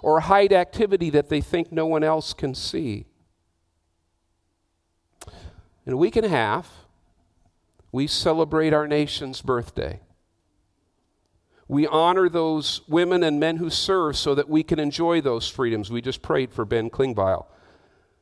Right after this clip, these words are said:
serving in South Korea. God's word, James writes, gives us real freedom. The word of truth, that,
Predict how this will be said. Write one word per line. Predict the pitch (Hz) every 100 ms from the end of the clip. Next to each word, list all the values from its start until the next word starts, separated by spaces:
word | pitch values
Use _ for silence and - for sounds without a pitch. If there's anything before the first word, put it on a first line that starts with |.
| _ _
serving | - - 113 110
in | 104
South | - 104 101
Korea. | - 123 120 - 85 - _ _ _ _ _ _ _ _ _ - - 131
God's | 175 262 240
word, | 214 220 180
James | 147 165 156 143 -
writes, | 127 113 127 156 -
gives | - 143 190 202 185
us | 180 -
real | 165 180 269 269
freedom. | - 170 135 107 78 - _ _ _ _ _ _ _ - -
The | 156
word | 147 196 262 285
of | 247
truth, | - - 190 170 -
that, | 165 165